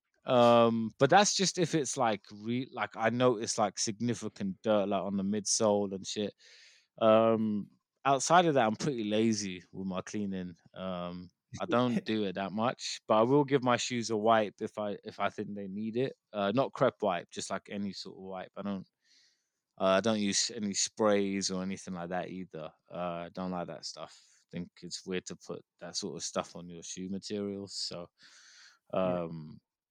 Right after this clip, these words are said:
Speaker 1: yeah, it's not for me, but to each their own. Uh, f-, but when it comes to the cleaning, yeah, just very light cleans here and there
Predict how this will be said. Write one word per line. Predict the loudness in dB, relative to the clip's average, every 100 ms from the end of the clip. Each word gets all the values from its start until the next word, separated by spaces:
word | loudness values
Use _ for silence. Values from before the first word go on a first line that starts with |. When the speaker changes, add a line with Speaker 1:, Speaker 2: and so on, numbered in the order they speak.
| _ _ _ _
Speaker 1:
yeah, | 0 0
it's | 0 -2
not | -6
for | -4
me, | -2 0 0
but | 2 2 2 _ _ _ _ _ _ -6
to | -4
each | -4 -4
their | -2 2
own. | 0 -2 -6
Uh, | -2 0 0
f-, | -2 _
but | -4 -2
when | -2
it | -2
comes | -2 -6 -6
to |
the | -10
cleaning, | -8 -6 -4 -4 -4 -8 -16 _
yeah, | -10 -4 -4 -4
just | -6 -8 -12 _ _ _ _ _
very | 6 6 6 4
light | 4 4 0
cleans | -4 0 0 -2 -2
here | 0 2
and | 2 0
there | 0 0 -2